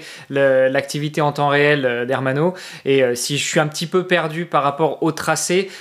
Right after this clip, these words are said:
eh ben, euh, j'ouvre ce lien et je vois où est-ce que j'en suis sur le tracé. Et là, pour le coup, ça nous permet d'avoir une cartographie,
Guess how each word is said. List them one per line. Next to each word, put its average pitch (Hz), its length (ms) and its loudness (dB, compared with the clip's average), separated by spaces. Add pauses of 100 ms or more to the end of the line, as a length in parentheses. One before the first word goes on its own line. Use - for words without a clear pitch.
(100)
eh 143 80 2
ben, 143 220 2
euh, 131 280 0
j'ouvre 151 320 0
ce 143 160 -2
lien 160 440 2
et 143 260 0
je 127 120 -4
vois 147 280 0
où 156 80 2
est-ce 147 100 2
que 151 100 -4
j'en 139 140 -2
suis - 180 -6
sur 147 140 -2
le 139 60 -4
tracé. 165 500 -2
Et 151 60 2
là, 180 200 2
pour 143 200 -8
le 139 60 -2
coup, 190 240 -10
ça 151 180 -4
nous 131 160 -6 (120)
permet 147 220 0
d'avoir 143 240 2
une 139 80 -2
cartographie, 143 640 0